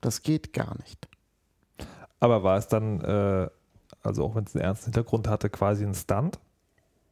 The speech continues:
Speaker 2: wo immer klar war, das wird trotzdem noch weitergehen? Oder habt ihr schon mit dem Gedanken gespielt, „Wir machen
Speaker 1: Ja.
Speaker 2: jetzt mal dicht“?
Speaker 1: Eigentlich war der Plan, ähm, nach außen hin dicht machen, Syrien abfrühstücken, fertig.
Speaker 2: Hm, okay. Okay.
Speaker 1: Das war der Plan.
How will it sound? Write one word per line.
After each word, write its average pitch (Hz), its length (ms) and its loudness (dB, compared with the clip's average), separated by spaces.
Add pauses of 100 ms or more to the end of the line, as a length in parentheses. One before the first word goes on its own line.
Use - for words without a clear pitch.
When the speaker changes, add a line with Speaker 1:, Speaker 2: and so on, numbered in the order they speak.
(140)
Speaker 2:
wo 95 360 2 (220)
immer 101 220 2
klar 104 300 2
war, 101 120 4
das 104 120 -2
wird 104 100 -6
trotzdem - 300 -4
noch 98 120 -2
weitergehen? 151 460 2
Oder 113 160 4
habt 113 160 -2
ihr 113 60 2
schon 117 160 0
mit 107 100 -2
dem 104 100 2
Gedanken 98 320 0
gespielt, 101 460 -2 (720)
„Wir 107 100 0
machen 107 120 4
Speaker 1:
Ja. 101 60 4
Speaker 2:
jetzt - 140 -4
mal 101 80 4
dicht“? - 380 -4
Speaker 1:
Eigentlich 147 280 0
war 143 80 4
der 127 100 4
Plan, 127 500 0
ähm, 120 400 2 (360)
nach 117 160 2
außen 139 280 2
hin 127 100 2
dicht 165 220 -2
machen, 160 260 0
Syrien 123 360 2
abfrühstücken, 131 800 -2
fertig. 120 400 0 (320)
Speaker 2:
Hm, 95 280 0
okay. 101 360 0 (1120)
Okay. 92 320 0
Speaker 1:
Das 123 120 2
war 127 80 4
der 127 100 2
Plan. 117 300 -2